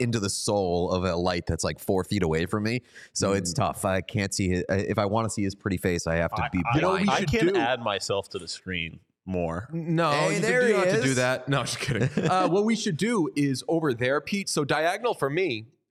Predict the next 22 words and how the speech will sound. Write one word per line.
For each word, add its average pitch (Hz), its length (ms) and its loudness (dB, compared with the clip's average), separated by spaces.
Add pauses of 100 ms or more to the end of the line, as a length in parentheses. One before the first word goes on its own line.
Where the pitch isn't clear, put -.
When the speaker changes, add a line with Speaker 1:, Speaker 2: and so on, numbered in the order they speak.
(160)
Speaker 2:
is 120 100 -2
a 120 60 2
guy 117 180 2
named, 113 360 0
uh, 104 180 2
a 104 40 -2
guy 110 140 2
called 110 240 0
Sean 107 280 0
DePaz. 113 560 -2
Speaker 1:
Yeah. 69 140 -2
Speaker 2:
Diagonal 175 440 0
from 139 200 -2
you, 135 360 2 (320)
we 117 160 0
could - 240 -4
put 156 260 0 (360)
a 127 100 0
monitor, 113 800 0
nay, 113 540 0 (240)
a 123 140 2
Seanitor, 127 760 0